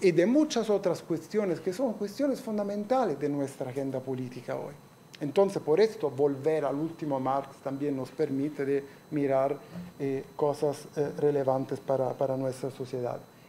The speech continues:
Y para terminar este tema, que Marx no se vuelve antimarxista, Marx se enamora, porque de verdad se enamora, de un otro, otro autor ruso, que era Chernyshevsky. Hay mucha poca literatura sobre esto.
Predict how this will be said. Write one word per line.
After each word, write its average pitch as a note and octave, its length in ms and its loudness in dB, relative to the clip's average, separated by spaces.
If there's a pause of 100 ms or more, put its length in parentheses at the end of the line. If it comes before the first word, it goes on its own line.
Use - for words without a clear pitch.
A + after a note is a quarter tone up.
Y F#3+ 100 -2
para C4 280 6
terminar G3+ 580 4
este C#3 240 -2
tema, D3 360 4
que C3+ 140 0
Marx F3 420 4
no D3+ 120 4
se D3 160 -2
vuelve C#3+ 460 4
antimarxista, D3 1040 -2 (480)
Marx B3 400 6
se F3 240 4
enamora, F3+ 640 6 (140)
porque - 240 -2
de D3+ 100 6
verdad D3 420 8
se D3+ 180 0
enamora, E3 540 6 (440)
de G#3 440 10
un A#3 160 8
otro, D4 340 6
otro A#3+ 300 6
autor C3+ 480 2
ruso, D3 460 -6
que F#3+ 100 -2
era F#3+ 340 4
Chernyshevsky. C#3+ 960 -2 (140)
Hay E3+ 220 -4
mucha A#3+ 680 0
poca D3 320 0
literatura C3+ 640 -2
sobre C3 360 -6
esto. - 280 -14